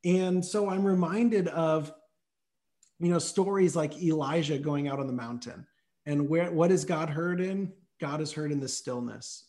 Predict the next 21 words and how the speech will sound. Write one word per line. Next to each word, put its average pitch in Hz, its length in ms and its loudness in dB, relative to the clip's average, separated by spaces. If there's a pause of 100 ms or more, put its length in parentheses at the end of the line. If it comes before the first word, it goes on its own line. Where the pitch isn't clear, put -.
in 127 440 -10 (360)
the 139 80 -6
whisper, 123 580 -10 (500)
in 120 600 -4
the 123 100 -10
silence. - 840 -10 (540)
Um, 107 580 -10 (1300)
you 175 100 4
know, 180 300 2
our 170 180 2
bodies 175 720 0
pick - 320 -4
up, 175 440 -4 (220)
our 139 140 -2
minds 175 540 0
pick - 280 -6
up 110 340 -10 (720)
on 147 320 0
what 156 200 0
we 143 120 0
seek. - 440 -10